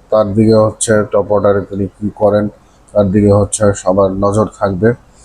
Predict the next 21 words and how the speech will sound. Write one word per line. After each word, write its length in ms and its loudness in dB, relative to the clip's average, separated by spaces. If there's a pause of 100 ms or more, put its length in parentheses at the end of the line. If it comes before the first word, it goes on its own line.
(380)
উম, 140 2
কারণ 280 2
ওসমান 420 -2
খানের, 480 0
আহ, 340 4
আপনারা 280 0
জানেন 280 2
আরব 300 0
আমিরাতের 800 -2
জাতীয় 360 0
দলের 300 0
হয়ে 280 -4
খেলার 300 0
কথা, 320 -4 (640)
কিন্তু 500 0
পাকিস্তান, 760 0
যদিও 640 0
তিনি 220 0
পাকিস্তানি 480 0
বংশোদ্ভূত 640 -2
ক্রিকেটার, 440 -2